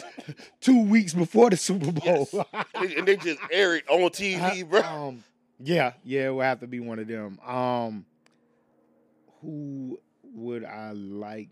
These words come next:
Speaker 1: to see perform the Super Bowl? Uh, that, that'd probably be my,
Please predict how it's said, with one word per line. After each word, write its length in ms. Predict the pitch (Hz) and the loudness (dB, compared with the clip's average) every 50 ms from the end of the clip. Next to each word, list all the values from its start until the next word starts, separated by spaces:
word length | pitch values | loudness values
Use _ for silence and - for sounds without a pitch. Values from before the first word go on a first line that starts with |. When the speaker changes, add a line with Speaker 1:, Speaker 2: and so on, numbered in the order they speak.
| _ _ _ - - | _ _ _ -20 -20
Speaker 1:
to 120 | - 98 | -20 -20
see 760 | 87 - - - - - - - 151 147 151 151 151 147 147 - _ _ _ _ _ _ _ _ _ | -20 -18 -18 -18 -18 -18 -16 -14 -12 -10 -10 -10 -12 -14 -16 -18 _ _ _ _ _ _ _ _ _
perform 800 | _ 113 101 - _ _ - 131 131 131 127 123 123 120 120 - - | _ -20 -20 -20 _ _ -10 -6 -4 -4 -4 -4 -4 -6 -10 -14 -16
the 80 | 107 98 | -18 -18
Super 400 | - - - - 120 104 98 95 | -16 -14 -12 -12 -12 -12 -12 -16
Bowl? 380 | 90 - 90 82 80 80 78 - _ _ _ _ _ _ _ _ _ _ _ _ _ _ _ _ _ _ _ _ _ _ _ _ _ _ _ _ - | -16 -14 -14 -14 -14 -14 -16 -20 _ _ _ _ _ _ _ _ _ _ _ _ _ _ _ _ _ _ _ _ _ _ _ _ _ _ _ _ -14
Uh, 520 | 160 156 175 180 165 170 175 175 170 156 135 - - - _ _ _ _ _ _ _ _ _ _ _ _ _ _ _ _ _ _ _ _ _ _ _ _ _ _ _ _ _ _ _ _ _ _ _ _ _ _ _ _ _ _ _ _ _ _ _ _ _ _ _ _ _ _ _ _ 127 | -6 -4 -2 0 2 4 4 4 2 0 -2 -6 -14 -20 _ _ _ _ _ _ _ _ _ _ _ _ _ _ _ _ _ _ _ _ _ _ _ _ _ _ _ _ _ _ _ _ _ _ _ _ _ _ _ _ _ _ _ _ _ _ _ _ _ _ _ _ _ _ _ _ -20
that, 320 | 117 143 294 339 349 214 220 | -14 -12 -10 -10 -10 -10 -10
that'd 360 | - 294 359 381 370 285 _ | -10 -10 -10 -12 -14 -18 _
probably 440 | _ - 208 220 226 196 180 190 190 | _ -14 -10 -8 -8 -8 -8 -8 -10
be 220 | 175 151 165 175 170 | -8 -10 -10 -10 -8
my, 380 | 165 165 180 190 180 170 160 | -8 -8 -8 -6 -6 -8 -8